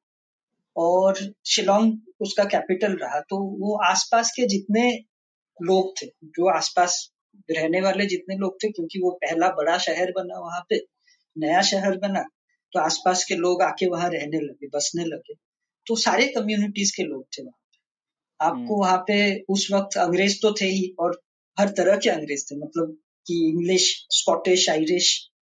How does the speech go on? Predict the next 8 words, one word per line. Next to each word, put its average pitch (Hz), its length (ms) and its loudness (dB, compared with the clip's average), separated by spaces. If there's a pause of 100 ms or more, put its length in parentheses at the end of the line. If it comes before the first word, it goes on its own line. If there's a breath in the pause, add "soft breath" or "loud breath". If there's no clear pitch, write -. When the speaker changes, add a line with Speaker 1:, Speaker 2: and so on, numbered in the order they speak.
Speaker 1:
वेल्श, 175 540 0 (400)
Speaker 2:
हम्म। 127 240 -10
Speaker 1:
तरह-तरह 190 440 2
के 190 240 2
अंग्रेज 160 680 -2
थे। 160 280 -6 (320)
और 175 180 4
फिर 202 240 0